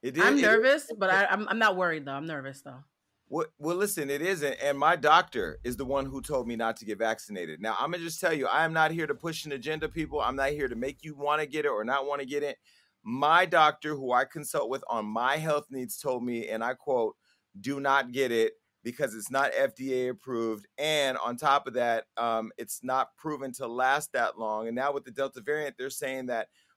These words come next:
Speaker 1: although if you have been vaccinated, you won't die, you can still get it. And so I'm just, I, I don't know. I,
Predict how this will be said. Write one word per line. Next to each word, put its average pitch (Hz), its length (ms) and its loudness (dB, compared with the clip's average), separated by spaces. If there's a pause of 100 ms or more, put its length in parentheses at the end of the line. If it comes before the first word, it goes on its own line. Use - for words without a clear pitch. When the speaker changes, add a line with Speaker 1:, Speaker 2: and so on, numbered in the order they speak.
(140)
Speaker 1:
although 131 360 2
if 135 140 -2
you 131 120 -4
have 151 240 4
been 151 140 -6
vaccinated, 127 600 -2
you 120 80 -8
won't 123 260 -4
die, 127 500 4 (220)
you 151 100 -10
can 160 100 -2
still 170 260 -2
get 180 220 0
it. 135 140 2
And 135 100 -6
so 143 160 -2
I'm 139 220 0
just, 165 220 -10 (100)
I, 170 160 0 (100)
I 175 120 2
don't 196 180 -2
know. 202 200 2
I, 135 120 4